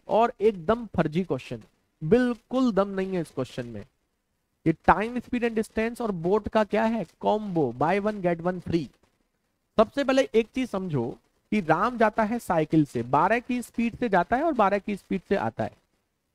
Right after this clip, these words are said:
ठीक है। जबकि उसका दोस्त गोपी downstream जाएगा, तो downstream अगर वो जाएगा तो उसकी speed दस plus चार चौदह होगी और आने की speed दस माइनस चार छह होगी, ठीक है,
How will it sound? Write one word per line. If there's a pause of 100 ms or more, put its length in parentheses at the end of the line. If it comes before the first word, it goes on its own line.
(460)
ठीक
है। (220)
जबकि
उसका
दोस्त
गोपी
downstream
जाएगा, (400)
तो
downstream
अगर
वो
जाएगा
तो
उसकी
speed
दस
plus
चार
चौदह (140)
होगी (560)
और (120)
आने
की
speed
दस
माइनस
चार
छह
होगी, (300)
ठीक
है,